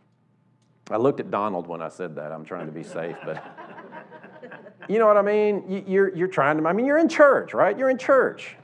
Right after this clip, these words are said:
So pat yourself on the back for that at least. But, but the world out there looks at people that try to follow God, and I'm telling you, man, if, you know, we live in our little bubbles.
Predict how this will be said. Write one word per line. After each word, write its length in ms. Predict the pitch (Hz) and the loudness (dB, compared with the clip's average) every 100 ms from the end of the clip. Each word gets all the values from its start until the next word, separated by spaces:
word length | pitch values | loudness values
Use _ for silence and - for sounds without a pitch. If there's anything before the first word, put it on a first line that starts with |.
| - | -6
So 240 | 143 139 | 0 0
pat 260 | 139 - - | 0 -4 -4
yourself 300 | 196 196 185 | -4 -2 -2
on 80 | |
the 80 | 160 | -2
back 240 | 143 151 - | 0 0 0
for 80 | |
that 200 | 135 156 | 0 0
at 100 | 113 | 0
least. 240 | 95 101 - - - - | -2 -8 -10 -20 -20 -4
But, 340 | 156 165 - - 147 | 2 2 0 -12 -4
but 160 | 208 | -2
the 60 | 214 | 0
world 420 | 175 453 359 370 | 2 4 2 0
out 240 | 247 196 151 | 2 0 2
there 500 | 147 202 240 - - - - _ _ _ _ | 0 2 -2 -4 -16 -20 -20 _ _ _ _
looks 480 | 127 147 233 - - - | 0 6 6 4 -8 -4
at 440 | 165 156 131 - _ _ _ _ _ _ _ _ _ _ _ - | 0 0 -2 -6 _ _ _ _ _ _ _ _ _ _ _ -14
people 500 | - 220 226 220 208 | -4 -2 2 2 2
that 180 | 135 - | -2 -4
try 300 | - 127 135 | -2 0 0
to 80 | |
follow 400 | 123 120 117 120 | 0 2 2 2
God, 560 | 98 92 95 117 135 143 - _ _ _ _ _ _ | 0 -2 0 -2 -4 -8 -12 _ _ _ _ _ _
and 160 | 117 120 | -4 0
I'm 140 | 180 | -2
telling 360 | 196 170 180 104 | 2 2 2 -2
you, 80 | 90 | -4
man, 320 | 95 101 101 | -4 -4 -4
if, 140 | 120 127 - _ _ _ - | -6 -6 -10 _ _ _ -2
you 100 | 143 | 0
know, 60 | |
we 120 | 180 | 2
live 200 | 285 285 | 0 0
in 80 | 190 | 0
our 120 | 135 | 0
little 180 | 123 113 | 2 0
bubbles. 520 | 92 90 - - - | 0 -4 -4 -14 -20